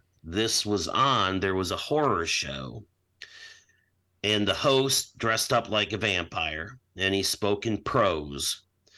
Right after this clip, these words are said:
And, uh, let's see if I can remember. It was Sammy Terry's Nightmare Theater. So, uh, you know, his, his, it was same formula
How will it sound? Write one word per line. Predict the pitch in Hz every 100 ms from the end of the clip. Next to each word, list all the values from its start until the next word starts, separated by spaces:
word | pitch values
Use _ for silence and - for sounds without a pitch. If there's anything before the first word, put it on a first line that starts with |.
| - - _
And, | 87 87 87
uh, | 87 85 80 80 80
let's | 90 85
see | - 90
if | 85 90
I |
can | 85 90
remember. | 87 92 90 90 87
It | 90
was | 87 85
Sammy | - 127 135 139 127 - _
Terry's | - 120 110 90 85 90 85 -
Nightmare | - 98 95 92 87 85
Theater. | - 95 85 - 60 - _ _ _ _ _ _ _ _ _ _ _ _ _ _ _
So, | - 95 90 85
uh, | 82 85 78 78 - - _ - _
you | - 107
know, | 90
his, | 90 98 92
his, | 95 92 -
it | 95
was | 87 - - - -
same | - 160 139 131
formula | - 95 90 90 85 78 80